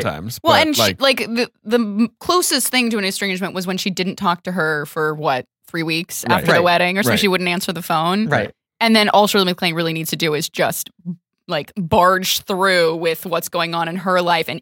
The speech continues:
Speaker 3: Yeah.
Speaker 2: interest Deborah Winger enough that
Speaker 1: Right.
Speaker 2: she'll just forgive her because she wants to know what's happening in
Speaker 1: Yes.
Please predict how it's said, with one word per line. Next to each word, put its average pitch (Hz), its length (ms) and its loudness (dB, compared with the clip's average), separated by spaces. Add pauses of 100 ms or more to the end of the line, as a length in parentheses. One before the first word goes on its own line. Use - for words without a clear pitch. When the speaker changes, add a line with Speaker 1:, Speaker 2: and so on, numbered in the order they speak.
Speaker 3:
Yeah. 160 160 4
Speaker 2:
interest 226 380 4
Deborah 208 260 2
Winger 180 300 2
enough 170 420 0
that 160 140 0
Speaker 1:
Right. 107 80 4
Speaker 2:
she'll 190 300 4
just 233 280 0
forgive 202 280 2
her 170 180 0
because 180 240 -2
she - 80 -4
wants 175 240 -4
to 180 80 -8
know 160 80 -4
what's 160 120 -4
happening - 380 -4
in 170 80 -6
Speaker 1:
Yes. 175 60 -4